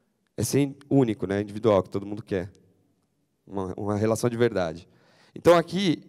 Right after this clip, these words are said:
ainda é transacional. Você tá oferecendo pra ele, é, uma vantagem comercial,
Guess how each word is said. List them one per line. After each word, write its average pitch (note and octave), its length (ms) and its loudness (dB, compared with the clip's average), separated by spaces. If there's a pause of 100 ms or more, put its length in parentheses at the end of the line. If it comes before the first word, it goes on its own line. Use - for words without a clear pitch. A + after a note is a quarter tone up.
(120)
ainda D#3 260 0
é F#3 60 0
transacional. F3 640 0
Você G#2 200 -4
tá C#3 140 2
oferecendo C#3+ 460 -2
pra A#2+ 180 0
ele, A#2 340 -2 (600)
é, F2 200 0
uma A2+ 380 -2
vantagem B2+ 500 2
comercial, C#3 720 -2